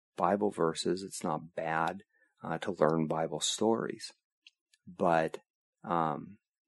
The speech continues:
that shouldn't be a replacement for evangelism, true evangelism. And from a discipleship standpoint, um, I think there has to be more than just homework. Um, I think there has to be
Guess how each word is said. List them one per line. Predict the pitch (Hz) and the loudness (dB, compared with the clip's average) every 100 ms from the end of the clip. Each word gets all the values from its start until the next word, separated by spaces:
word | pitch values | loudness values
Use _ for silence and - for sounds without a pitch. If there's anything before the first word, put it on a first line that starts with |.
| _ _ _ _ _ _ _ - | _ _ _ _ _ _ _ -2
that | 80 | -2
shouldn't | - - 120 110 | 0 6 8 8
be | 98 | 8
a | |
replacement | 87 85 - 104 - 90 - | 6 4 2 0 2 0 2
for | 87 | 2
evangelism, | 82 85 90 101 92 73 71 78 85 - | 2 2 2 2 2 0 -2 -4 -6 -8
true | - 113 107 92 | -4 2 2 2
evangelism. | 82 76 71 76 73 73 78 - _ _ _ _ _ - | -2 -4 -4 -2 -4 -4 -8 -10 _ _ _ _ _ -14
And | 90 | -4
from | - 90 | 0 2
a | 78 | 0
discipleship | - - 98 113 - 101 - 85 | 0 2 4 4 2 -4 -2 -2
standpoint, | - - 78 76 - - - - _ _ _ _ _ - | -2 -4 -4 -4 -4 -4 -4 -8 _ _ _ _ _ -8
um, | 87 85 80 80 78 76 80 - _ _ _ - | -4 -2 -4 -6 -8 -12 -14 -20 _ _ _ -16
I | |
think | - 113 | -2 2
there | 107 | 2
has | 90 98 - | 2 0 0
to | 107 | 0
be | 101 | 2
more | 90 82 85 | 4 2 2
than | 92 | 0
just | 87 85 - | -2 -4 -2
homework. | - 110 92 - - - _ _ _ _ _ _ _ _ _ _ _ _ - | 2 2 2 -4 -12 -20 _ _ _ _ _ _ _ _ _ _ _ _ -6
Um, | 82 78 80 73 80 101 _ _ _ | -2 -2 -4 -10 -14 _ _ _ _
I | 104 | -12
think | - 101 | -6 -2
there | 92 | -2
has | 95 95 | -2 -4
to | - | -6
be | 85 85 | -6 -8